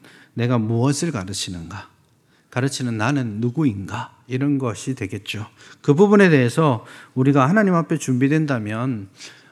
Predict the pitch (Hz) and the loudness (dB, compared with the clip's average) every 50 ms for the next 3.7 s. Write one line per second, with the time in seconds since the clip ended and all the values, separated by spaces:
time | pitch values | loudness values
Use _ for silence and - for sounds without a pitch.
0 | _ - 127 131 135 131 139 160 170 170 156 143 151 135 - - 139 131 131 127 | _ -6 -4 -2 0 0 0 0 0 -2 -2 -2 -4 -4 -2 -2 0 0 0 0
1 | 120 - 135 135 151 170 190 165 - - 139 127 127 123 - 120 113 110 - - | -2 -4 -2 -2 -2 -2 -2 -4 -4 -2 -2 -2 -2 -2 -4 -4 -6 -6 -8 -6
2 | - 120 123 143 160 147 127 127 123 120 131 123 - 160 135 - - 123 117 113 | -4 -2 0 2 2 2 2 0 -2 -2 -4 -4 -6 -6 -6 -4 -4 -4 -4 -4
3 | 107 101 95 95 - - 139 135 110 92 - 104 127 - | -4 -6 -6 -8 -6 -6 -6 -6 -6 -8 -10 -12 -12 -14